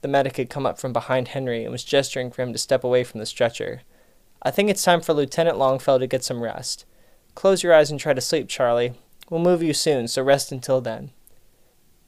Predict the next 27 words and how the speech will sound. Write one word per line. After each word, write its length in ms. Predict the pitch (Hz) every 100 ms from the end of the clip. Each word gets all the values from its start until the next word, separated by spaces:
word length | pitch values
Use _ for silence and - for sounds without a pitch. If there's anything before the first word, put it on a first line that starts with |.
| _
Charlie 340 | - 175 175 175
managed 320 | 156 156 147
something 380 | 160 151 139 127
close 240 | 165 156
to 120 | -
a 40 | 139
nod 360 | 127 117 117 -
and 140 | 127
shut 160 | - 127
his 200 | 131 117
eyes. 500 | 110 - - - - _ _ _ _ _ _ _ _ -
Henry 260 | 180 190
and 80 | 165
Ernest 320 | 156 151 143 147
walked 260 | 139 151
with 140 | 160 -
the 60 |
medic 300 | 143 135 127
to 140 | - 139
a 40 |
crate 340 | 131 - 135 113
a 60 |
few 220 | - 160
paces 420 | 156 156 143 135 120
from 180 | 127
the 60 | 120
stretcher. 520 | - 113 107 - -